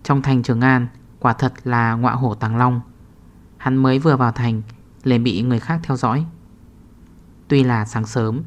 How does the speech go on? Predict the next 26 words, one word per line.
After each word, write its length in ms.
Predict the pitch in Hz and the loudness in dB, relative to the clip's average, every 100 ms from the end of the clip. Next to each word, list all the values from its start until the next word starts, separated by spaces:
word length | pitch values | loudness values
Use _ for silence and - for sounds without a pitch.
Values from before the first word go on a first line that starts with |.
| - - - - - | -12 -20 -20 -20 -20
trên 200 | - 165 | -2 0
đường 180 | 147 120 | 2 2
cái 380 | 117 110 113 147 | 0 0 0 -2
người 260 | 175 131 117 | -2 0 2
đi 120 | 127 | 2
đường 320 | 131 120 104 | 2 2 -2
cũng 160 | 127 127 | -6 -6
không 200 | 139 123 | -4 0
ít. 180 | 156 165 - - - - - - - - - - | -2 -2 -10 -20 -20 -20 -20 -20 -20 -20 -20 0
Trừ 260 | 147 127 123 | 4 4 4
các 160 | 165 | 0
nơi 280 | 156 151 139 | 2 2 0
chạy 160 | 135 123 | -2 -6
tới 260 | - 117 120 | -2 -2 0
võ 140 | 131 | -2
nhân, 300 | 143 139 127 - - - - - - | 2 2 2 -4 -18 -20 -20 -20 -6
còn 200 | 135 123 | 0 0
có 220 | 120 113 | 2 2
rất 220 | 117 - 156 | 0 -2 0
nhiều 320 | 139 117 110 - - - | 2 2 -2 -10 -20 -10
khách 200 | 170 170 | -10 -2
thương 360 | 160 143 127 - | 0 0 0 -4
ở 120 | 127 | -6
nơi 180 | 110 127 | -2 -2
khác 200 | - 160 165 | 0 -2 -2
tới. 320 | 120 110 | -2 -2